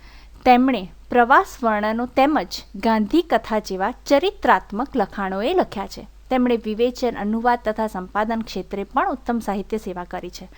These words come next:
ઉમાશંકર જોશીને ઓગણીસો ઓગણચાળીસનો રણજીતરામ સુવર્ણચંદ્રક, ઓગણીસો અડસઠનો જ્ઞાનપીઠ પુરસ્કાર તથા કવિની શ્રદ્ધા માટે કેન્દ્રીય સાહિત્ય અકાદમીનો પુરસ્કાર મળ્યા હતા.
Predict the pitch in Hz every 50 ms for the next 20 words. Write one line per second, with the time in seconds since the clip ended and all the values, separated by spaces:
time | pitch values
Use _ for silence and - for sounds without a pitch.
0 | - - - - - - - - - - 240 262 269 311 370 403 - 403 359 349
1 | - 330 330 285 - 226 214 214 - 269 269 262 269 254 - 220 226 226 262 285
2 | 285 - 269 226 202 208 214 220 220 233 220 214 226 220 - 240 220 214 190 185
3 | 185 214 220 220 226 220 220 214 - - 190 180 190 208 262 294 277 - 202 175
4 | - - 180 - - - - 247 226 247 247 240 233 - 294 302 202 196 - -
5 | 226 226 226 220 208 208 196 175 190 220 214 - 233 220 - - - 190 202 220
6 | - - - 202 202 - - 233 - 254 247 254 254 240 254 330 359 381 349 -
7 | - 247 226 226 - 233 240 233 226 226 240 240 - 220 202 190 190 208 214 220
8 | 220 - 202 202 202 - - 220 214 - - 190 190 190 202 196 202 202 208 208
9 | - - 185 180 185 - - 190 190 214 277 - 247 226 185 180 185 180 180 -
10 | - 180 190